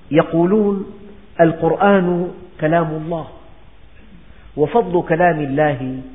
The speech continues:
على كلام خلقه كفضل الله على خلقه"، النسبة نفسها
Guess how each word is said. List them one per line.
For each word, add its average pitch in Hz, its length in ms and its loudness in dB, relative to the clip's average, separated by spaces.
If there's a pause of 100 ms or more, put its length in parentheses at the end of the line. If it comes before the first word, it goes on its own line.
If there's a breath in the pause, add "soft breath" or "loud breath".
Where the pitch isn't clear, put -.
(400 soft breath)
على 151 380 2
كلام 139 380 0
خلقه 135 760 -4 (380 loud breath)
كفضل 180 380 -4
الله 147 440 -2
على 151 240 -4
خلقه"، 156 380 -12 (840 soft breath)
النسبة 170 480 -4
نفسها 147 520 -10